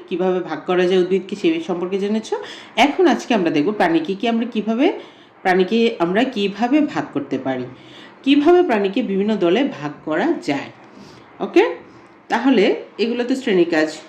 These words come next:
জানোই। প্রাণীকে বিভিন্ন দলে বিভক্তকরণ, বাড়ির কাজ, শ্রেণীর কাজ, যা যা করতে হবে তোমাদের।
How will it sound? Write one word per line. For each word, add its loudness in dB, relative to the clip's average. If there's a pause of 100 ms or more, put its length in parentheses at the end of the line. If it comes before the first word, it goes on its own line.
(180)
জানোই। 2 (520)
প্রাণীকে 2
বিভিন্ন 0
দলে 2
বিভক্তকরণ, -2
বাড়ির 0
কাজ, 0
শ্রেণীর 2
কাজ, 0 (420)
যা 0
যা 0
করতে -2
হবে -2
তোমাদের। -6